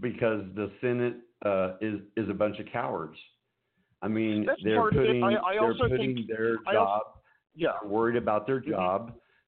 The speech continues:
Speaker 1: so they're
Speaker 2: Mm-hmm.
Speaker 1: putting their job over the country. And when our founding
Speaker 2: I, I
Speaker 1: fathers
Speaker 2: think
Speaker 1: wrote
Speaker 2: it's
Speaker 1: the
Speaker 2: also
Speaker 1: Constitution, go ahead.
Speaker 2: I think it's also reasonable to look at the individual senators, um,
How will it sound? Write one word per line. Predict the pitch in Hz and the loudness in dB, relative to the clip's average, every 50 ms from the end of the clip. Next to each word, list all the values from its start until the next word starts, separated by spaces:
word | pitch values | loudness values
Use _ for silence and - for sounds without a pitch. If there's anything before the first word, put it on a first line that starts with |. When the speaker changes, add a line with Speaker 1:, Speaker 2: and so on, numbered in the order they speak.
| - - - _ _ _ | -20 -20 -20 _ _ _
Speaker 1:
so | 117 113 110 107 107 107 113 - - | 2 2 2 2 0 -2 -4 -4 -2
they're | 120 113 110 | -2 0 0
Speaker 2:
Mm-hmm. | 160 156 | 0 0
Speaker 1:
putting | 135 123 117 120 110 | 0 0 0 0 -2
their | 98 107 104 | -2 -4 -6
job | 95 92 104 104 101 101 104 101 104 | -6 -4 -2 0 0 0 0 0 -4
over | 104 101 95 98 | -6 -6 -8 -12
the | 98 98 | -16 -14
country. | - - 123 120 110 - - 82 76 78 78 _ _ _ _ _ _ _ _ _ _ - | -6 -6 -6 -4 -6 -8 -10 -10 -10 -12 -16 _ _ _ _ _ _ _ _ _ _ 0
And | 113 120 113 110 113 104 98 - | 2 2 2 2 0 -2 -2 0
when | 98 113 117 | 0 2 2
our | 117 117 110 110 | 4 2 2 2
founding | 120 117 117 123 120 117 | 0 2 2 4 6 4
Speaker 2:
I, | 110 | 4
I | 117 | 4
Speaker 1:
fathers | 120 117 117 117 117 117 104 | 4 2 2 4 2 2 2
Speaker 2:
think | - - | 2 4
Speaker 1:
wrote | 117 120 | 4 4
Speaker 2:
it's | 233 - | 4 2
Speaker 1:
the | - | 0
Speaker 2:
also | 170 185 226 226 | 0 0 0 0
Speaker 1:
Constitution, | - 208 190 170 170 160 - - _ _ _ _ _ _ _ _ _ _ _ _ _ _ _ _ _ _ | 0 0 0 0 -4 -14 -20 -20 _ _ _ _ _ _ _ _ _ _ _ _ _ _ _ _ _ _
go | - 104 98 | -4 -4 -2
ahead. | 98 90 92 92 - - _ _ _ _ _ _ _ _ _ | 0 -2 -2 -4 -10 -20 _ _ _ _ _ _ _ _ _
Speaker 2:
I | 170 208 | -4 -2
think | - 320 - | -2 -2 -4
it's | 262 - 254 | -2 0 0
also | 196 208 208 - 240 196 156 | 0 0 0 0 -2 -2 -2
reasonable | 180 208 220 - 190 202 - 170 156 135 - | -2 -6 -6 -4 -6 -2 0 0 -2 0 -2
to | 160 | -4
look | 139 123 131 160 170 - - _ | -4 0 0 -2 -2 -2 -6 _
at | 156 151 143 139 _ _ - _ _ _ - | 0 0 0 0 _ _ -20 _ _ _ -12
the | 135 135 131 127 123 123 - - | -10 -8 -6 -6 -6 -6 -2 -2
individual | 180 175 175 165 165 - - 139 131 - - | -2 -2 0 -4 -4 -4 -2 -4 -4 -4 0
senators, | - 202 226 254 - - 85 80 - - - - - - - - _ _ _ | -2 -2 0 0 -4 -4 -6 -10 -10 -14 -18 -20 -20 -20 -20 -20 _ _ _
um, | - 131 123 120 120 117 117 | 2 4 4 4 2 0 -4